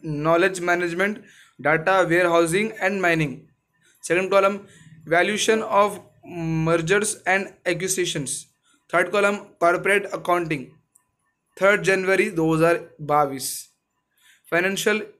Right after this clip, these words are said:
institutions and services, consumer behavior, labor laws and legislation,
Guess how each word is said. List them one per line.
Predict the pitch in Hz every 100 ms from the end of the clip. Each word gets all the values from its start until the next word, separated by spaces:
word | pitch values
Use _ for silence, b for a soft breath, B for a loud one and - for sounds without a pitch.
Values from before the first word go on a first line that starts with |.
| _ -
institutions | 180 170 196 196 196 - 214 208 -
and | 180 175
services, | 160 151 170 160 208 208 - b b b b
consumer | 160 160 190 196 196
behavior, | 165 175 175 185 196
labor | 185 151 147 160 175 185
laws | 175 175 185 -
and | 175 185 185 - _ -
legislation, | 165 165 160 160 160 185